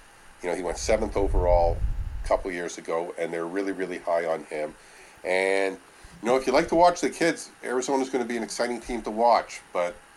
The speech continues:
it's just gonna take them a couple more years. But one year they're gonna explode out of nowhere, and they'll make the playoffs, and all these guys, everyone will know about, and everyone will be scrambling to draft them or,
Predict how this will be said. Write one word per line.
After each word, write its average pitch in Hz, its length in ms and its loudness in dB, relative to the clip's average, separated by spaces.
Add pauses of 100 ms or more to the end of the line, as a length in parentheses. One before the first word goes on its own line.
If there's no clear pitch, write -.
(140)
it's 95 220 -8
just - 180 -12
gonna 113 140 -6
take 110 240 -8
them 104 140 -4
a 101 40 -8
couple 104 300 -4
more 98 240 -2
years. 90 320 -6 (360)
But 98 120 -4
one 147 220 4
year 156 160 2
they're 143 120 4
gonna 131 200 4
explode 120 520 0
out 104 100 0
of 90 100 -8
nowhere, 95 440 -2 (140)
and 87 320 -6
they'll 87 120 -4
make 101 220 -4
the 95 60 -10
playoffs, 92 540 0
and 90 100 -6
all 95 100 0
these 98 200 -10
guys, 92 360 -2 (420)
everyone 98 340 0
will 95 100 -2
know 90 180 0
about, 90 300 0
and 87 180 -16
everyone 98 320 -4
will 92 80 -4
be 87 160 -12 (240)
scrambling 104 600 0
to 98 100 -12
draft 87 420 0
them 92 220 -4
or, 82 160 -6